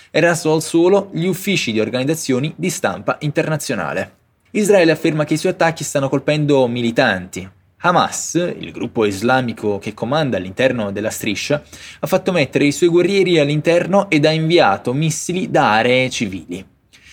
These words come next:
Dieci persone in Israele, incluso due bambini,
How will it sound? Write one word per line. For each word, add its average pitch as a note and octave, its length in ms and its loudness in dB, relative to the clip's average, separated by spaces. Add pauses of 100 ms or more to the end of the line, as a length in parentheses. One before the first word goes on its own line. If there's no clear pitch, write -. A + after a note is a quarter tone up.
(160)
Dieci D#3 340 2
persone A#2 500 -2
in - 100 -18
Israele, A2+ 520 0 (260)
incluso A#2+ 380 0
due C3+ 200 2
bambini, A#2 440 -2